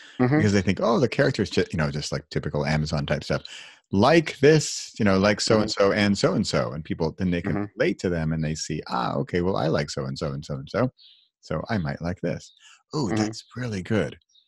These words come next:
Speaker 1: Mm-hmm.
Speaker 2: And so they could do that, and, and you, and you asked for that from
Speaker 1: Mm-hmm.
Speaker 2: authors to do something like that?
Speaker 1: Yep.
Speaker 2: Wow.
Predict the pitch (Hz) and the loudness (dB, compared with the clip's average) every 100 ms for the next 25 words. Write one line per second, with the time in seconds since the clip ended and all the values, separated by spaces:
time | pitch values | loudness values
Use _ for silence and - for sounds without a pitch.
0 | _ - 104 101 98 110 - 107 104 - | _ -4 -2 -2 -2 -4 2 2 2 0
1 | 120 127 131 107 95 101 165 202 82 85 | 2 2 2 -2 -2 0 0 2 0 0
2 | 92 - 87 90 92 92 90 - 92 85 | -2 -6 -6 -4 -2 0 0 -2 -4 -2
3 | 87 95 85 90 107 117 - 113 120 - | 0 0 -2 -2 -4 -4 0 2 2 -2
4 | _ _ _ _ _ - 92 113 156 98 | _ _ _ _ _ 0 2 0 0 -2
5 | 104 107 113 - 90 92 92 87 90 87 | 0 0 -2 -8 -8 -8 -8 -8 -8 -6
6 | 95 98 _ _ _ _ - 113 95 71 | -6 -6 _ _ _ _ -4 -2 -2 -6
7 | 62 | -10